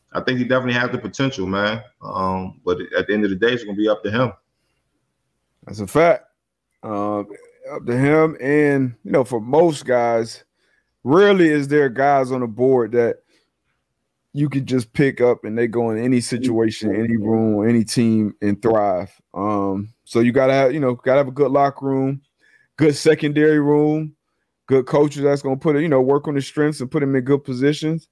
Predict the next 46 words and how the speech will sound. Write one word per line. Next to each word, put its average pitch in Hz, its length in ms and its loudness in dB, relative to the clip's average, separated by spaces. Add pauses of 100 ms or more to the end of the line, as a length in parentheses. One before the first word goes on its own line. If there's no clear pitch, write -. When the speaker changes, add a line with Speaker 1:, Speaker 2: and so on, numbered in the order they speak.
(140)
Speaker 2:
and 113 120 -8
good 135 160 0
situations. 139 720 0
And 110 120 -4
that's 123 200 -2
a 123 60 -6
big, 131 340 -2
you 147 100 -8
know, 120 120 0
it's 131 120 -4
a 110 40 -10
big 127 220 0
learning 135 300 0
curve, 107 460 0 (100)
uh, 101 300 2
you 120 120 -2
know, 110 140 0
going 110 280 -2
from 113 380 -4 (840)
the 110 80 -2
college 127 420 0
level 120 280 0
to - 140 -8
that 117 180 2
pro 131 180 0
level 113 300 -2
playing 120 240 -4
that 110 120 0
<laughs> - 20 -10
cornerback 123 580 0
position. 113 500 -2
'Cause 110 280 0
in, 101 200 -2
in 107 160 0
college, 160 480 4
you 160 100 -6
may 151 240 2
see 147 520 -6 (880)
two - 160 0
or 165 160 4
three 156 300 0
quarterbacks 160 800 2
that's 120 300 0
really 139 260 0
like 147 320 2
that. 170 300 2